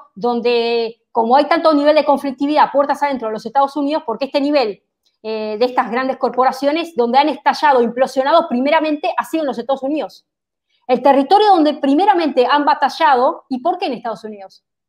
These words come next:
Porque hay una, una persona <laughs> que se ha plantado frente a este sistema, que es el presidente actual. O sea, el presidente actual le dijo basta al, a este sistema que ha, eh, desinmaculado, digamos, la orientación hacia dónde va. Cuando le frenan la pelota,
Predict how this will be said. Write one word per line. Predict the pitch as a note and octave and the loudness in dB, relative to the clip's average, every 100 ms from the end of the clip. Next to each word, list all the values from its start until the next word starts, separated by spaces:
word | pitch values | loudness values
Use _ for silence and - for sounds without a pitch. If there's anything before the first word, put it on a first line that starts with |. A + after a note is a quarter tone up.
| _ _ - | _ _ -2
Porque | B3+ B3+ | 0 2
hay | E4 F4 | 2 4
una, | D#4+ C4 | 2 0
una | C#4 C4 C4+ | -2 -2 -2
persona | C#4 C4+ F4+ D4+ D4 G4 - - | -2 0 0 0 0 -4 -10 -12
<laughs> | C4+ _ _ | -12 _ _
que | C#4 | -4
se | B3 E4 | 0 0
ha | E4 | 2
plantado | D4 B3+ B3+ G4 C4 | 0 2 2 4 2
frente | B3 A#3+ | 0 -4
a | |
este | A#3+ A#3 | -4 -6
sistema, | G#3+ A3+ G#3+ G#3 | -6 -8 -8 -6
que | |
es | D4 | -4
el | C4+ | -4
presidente | B3+ C4+ C4+ | -4 -4 -4
actual. | C4+ F4 G3 | -2 -2 -2
O | - _ _ _ | -8 _ _ _
sea, | - | -8
el | A#3 | -2
presidente | C4+ C#4 F#4+ G4 | -2 0 0 0
actual | F4+ G4 A4+ A4+ - | 2 4 4 2 -8
le | C4 | -4
dijo | D4+ F#4+ E4+ | -2 0 0
basta | C#4+ F#4+ - G4 G4+ - _ | 2 0 2 0 0 -14 _
al, | - C#4+ E4+ | 0 0 2
a | B3 C4 | 2 2
este | F#4 - | 2 -4
sistema | E4 D4+ E4 E4 F#4 | -8 -6 -4 0 0
que | C#4+ G#3+ G3+ _ _ - | -2 -4 -6 _ _ 2
ha, | C4+ E4+ C4+ | 4 4 2
eh, | A#3 A3+ | -4 0
desinmaculado, | C4 C4 B3+ C4 B3+ C#4 C#4+ E4 D#4+ | -2 -2 -2 0 -2 -2 0 0 0
digamos, | C4+ D4+ C#4 A#3+ | -2 -4 -8 -6
la | A#3 | -2
orientación | A#3 B3 A#3 A#3+ - G4+ D#4+ | 0 -2 -4 -6 -6 -2 -2
hacia | A3 A#3 | -2 -6
dónde | A3 G#3 | -10 -8
va. | G3 - _ _ _ _ _ _ _ _ _ - | -10 -10 _ _ _ _ _ _ _ _ _ 0
Cuando | C4+ C4 | 2 4
le | C#4 C4 | 4 4
frenan | F#4 G#4 F#4+ | 0 0 2
la | E4+ | 2
pelota, | D#4 E4 C#4+ - D4 - | 2 2 2 2 0 -2